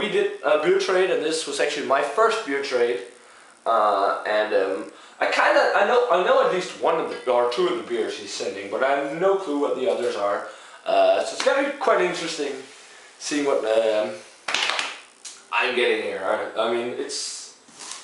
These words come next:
it's so fun opening the, these beer mails. It's like Christmas morning. Uh, but yeah, first beer mail, not last for sure, but they're quite expensive because you ship 'em overseas.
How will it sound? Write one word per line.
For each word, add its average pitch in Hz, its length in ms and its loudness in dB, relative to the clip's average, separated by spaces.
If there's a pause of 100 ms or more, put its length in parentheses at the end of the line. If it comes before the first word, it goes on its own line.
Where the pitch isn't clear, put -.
(300)
it's 165 140 -6
so 214 160 4
fun 175 240 2
opening 160 300 0
the, 139 680 -6
these 143 220 -2
beer 139 120 0
mails. 135 440 0
It's - 120 -8
like 123 180 -2
Christmas 135 440 -6
morning. 117 300 0 (520)
Uh, - 460 -8
but - 320 -4 (320)
yeah, 170 460 2 (160)
first 233 340 2
beer 180 220 2
mail, 170 260 2
not - 180 2
last 160 380 4
for 120 80 -6
sure, 123 320 0
but - 380 -6
they're 139 200 2
quite 156 360 2
expensive 98 720 -6
because 101 340 -6
you 98 80 -10
ship - 260 -6
'em 95 120 -12
overseas. 92 720 -12